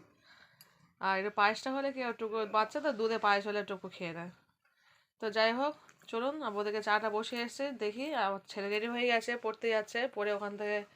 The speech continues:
ড্রেস নিয়ে যায়, ওখান থেকে, উম, যে স্যারের বাড়িতে যায় ওখানে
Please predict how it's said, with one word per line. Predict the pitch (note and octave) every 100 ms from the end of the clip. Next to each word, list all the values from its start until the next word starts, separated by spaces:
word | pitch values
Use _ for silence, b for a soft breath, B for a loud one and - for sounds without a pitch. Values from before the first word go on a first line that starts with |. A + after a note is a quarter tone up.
| B B B B
ড্রেস | G3 G#3+ G#3+
নিয়ে | G#3+ A3
যায়, | G#3 A#3+ D#4
ওখান | G#3 G3+
থেকে, | G3 G3+ G3+ G3
উম, | F#3+ - _
যে | F#3+ G3+
স্যারের | G#3 G#3+ G#3+
বাড়িতে | G3 G3+
যায় | G#3 A3
ওখানে | G#3+ G#3+ G#3+